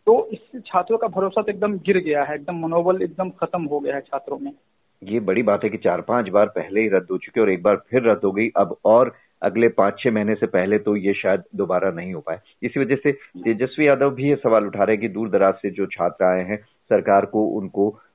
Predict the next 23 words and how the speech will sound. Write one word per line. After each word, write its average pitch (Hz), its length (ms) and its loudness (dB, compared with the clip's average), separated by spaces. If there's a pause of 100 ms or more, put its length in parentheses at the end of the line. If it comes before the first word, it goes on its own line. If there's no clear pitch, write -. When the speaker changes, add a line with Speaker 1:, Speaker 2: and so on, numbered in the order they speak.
(100)
Speaker 2:
मुआवजा 95 440 0
देना 85 280 -4
चाहिए। 87 340 -8
सरकार, 113 680 2
अ, 117 360 2
का 117 260 2
इस - 280 -4
पर 107 120 0
क्या 101 260 2
रिएक्शन 90 420 -2
है? 104 60 -6
क्या 95 160 0
वो 98 140 2
ऐसा 92 200 0
कुछ - 220 -8
कर 82 180 -4
सकती - 320 -4
है, 139 100 2
या 131 120 4
फिर 151 180 2
जिन 131 200 -2
छात्रों 110 440 -2
की 123 220 -4